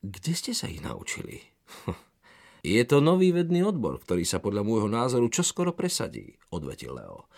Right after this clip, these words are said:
Volá sa kriminalistika. V podstate ide o medziodborové štúdium s prvkami chémie,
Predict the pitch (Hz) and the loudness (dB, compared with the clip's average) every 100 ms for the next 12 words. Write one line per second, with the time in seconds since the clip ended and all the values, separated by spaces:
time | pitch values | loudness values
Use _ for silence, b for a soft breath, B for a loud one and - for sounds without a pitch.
0 | B B 110 147 147 - 143 - 190 190 | B B 4 6 4 4 0 2 2 2
1 | 104 64 62 - 69 - 60 - _ _ | 0 -4 -6 -6 -6 -10 -12 -12 _ _
2 | _ - 208 - 120 - 87 101 95 78 | _ 4 4 4 0 2 0 0 0 -4
3 | 64 80 107 98 101 90 92 90 87 - | -4 0 0 2 0 0 -2 -2 -2 -2
4 | 113 117 113 110 98 - 101 95 65 62 | 0 2 2 2 -2 -2 -4 -4 -8 -10
5 | - - 151 147 131 117 98 87 | -8 0 2 4 2 0 -2 -6